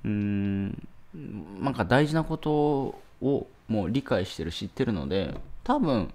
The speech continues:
今後、僕は、僕が失敗する可能性は非常に少ないと思います。うん、失敗する可能性は非常に少ないですね。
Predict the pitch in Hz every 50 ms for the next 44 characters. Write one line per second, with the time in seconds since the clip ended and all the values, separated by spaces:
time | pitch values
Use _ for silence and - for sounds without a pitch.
0 | - - - - 208 226 233 233 233 233 214 - - - - - - - - -
1 | - - - - 135 135 107 - - - - - 139 180 180 - 127 110 - -
2 | 117 - - - 143 139 139 139 147 - 139 - 139 131 135 139 135 131 - 139
3 | 127 135 151 147 - - - - 123 120 143 151 147 147 139 - - - 151 147
4 | 123 95 - - - - - - - - - - - - - - - - - -
5 | - - _ _ - _ - _ - - - _ - - - - - 104 101 95
6 | 90 85 87 90 - - - - 139 - - - - - - 151 143 139 147 139
7 | 135 - 147 139 135 127 - 131 113 95 101 110 117 104 - - - - - -
8 | - 95 64 - - - - -